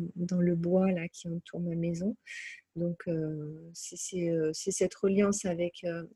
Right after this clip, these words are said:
avec la nature qui, euh, qui, qui me nourrit dans, dans, dans mon quotidien. Ça, c'est, euh, c'est super important. Donc, euh,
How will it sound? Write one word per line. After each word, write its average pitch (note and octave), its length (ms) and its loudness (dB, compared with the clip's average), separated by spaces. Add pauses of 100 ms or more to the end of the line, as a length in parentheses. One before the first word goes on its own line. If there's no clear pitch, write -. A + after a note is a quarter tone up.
avec F3 300 -2
la F#3 100 2
nature F#3 560 2
qui, E3+ 260 -2
euh, D#3 160 -2 (320)
qui, F#3+ 300 0
qui - 80 -6
me G3 80 6
nourrit G3+ 260 8 (140)
dans, E3 180 -2 (840)
dans, F3 160 -2
dans E3+ 220 0
mon E3+ 180 4
quotidien. E3+ 640 0
Ça, - 220 -10
c'est, E3 280 -4
euh, D3+ 440 -4 (640)
c'est - 180 -12
super E3 460 -2
important. D#3+ 480 0
Donc, F3+ 420 2
euh, D3+ 100 2